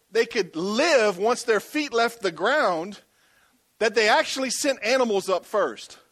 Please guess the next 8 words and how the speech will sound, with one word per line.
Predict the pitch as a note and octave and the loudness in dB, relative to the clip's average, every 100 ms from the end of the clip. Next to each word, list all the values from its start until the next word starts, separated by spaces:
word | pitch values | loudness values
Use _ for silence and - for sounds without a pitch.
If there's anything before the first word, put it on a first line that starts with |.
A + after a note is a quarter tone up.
| _ _ _ _ _ _ _ _ _ _ _ _ _ _ _ _ _ | _ _ _ _ _ _ _ _ _ _ _ _ _ _ _ _ _
Come | C#4+ | 0
on, | G3 | 0
that's | G3+ | 0
what | G#3+ | -2
animals | G#3 G3 E3+ | -2 -4 -6
are | |
for, | D#3+ A#3 C#3+ | -4 0 2
right? | D#3+ G#3+ | 2 0